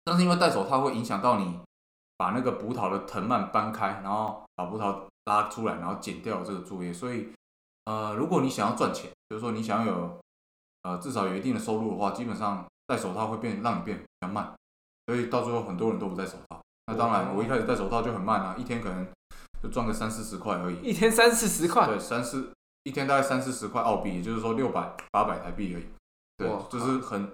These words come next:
Speaker 1: 就是戴手套，一开始我也不熟悉，然后又戴手套就变慢。那后来我就看了，我就观察一下旁边的那些踩比较快的人，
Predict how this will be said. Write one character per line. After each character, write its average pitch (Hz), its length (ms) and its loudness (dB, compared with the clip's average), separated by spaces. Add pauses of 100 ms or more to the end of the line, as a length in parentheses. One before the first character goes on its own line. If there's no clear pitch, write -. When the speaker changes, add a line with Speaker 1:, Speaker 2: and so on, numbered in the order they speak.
Speaker 1:
就 139 100 -2
是 127 340 0
戴 131 220 0
手 104 140 0
套， 110 260 4
一 143 60 -4
开 170 140 2
始 151 60 2
我 107 140 2
也 101 60 2
不 131 80 0
熟 98 180 0
悉， 101 160 -6
然 104 120 0
后 117 60 0
又 - 60 -4
戴 110 120 2
手 90 120 -4
套 98 200 -4
就 101 60 -6
变 98 140 -4
慢。 90 240 -6 (580)
那 131 100 0
后 156 180 8
来 110 460 4 (240)
我 104 60 -6
就 135 120 2
看 139 160 2
了， 117 180 0
我 104 80 -4
就 147 100 2
观 139 140 6
察 107 200 4
一 - 40 2
下 131 120 0
旁 107 180 -2
边 113 160 0
的 110 60 -2
那 107 40 -4
些 107 200 -4
踩 98 160 -4
比 90 80 -6
较 98 80 0
快 104 160 0
的 87 60 0
人， - 100 -8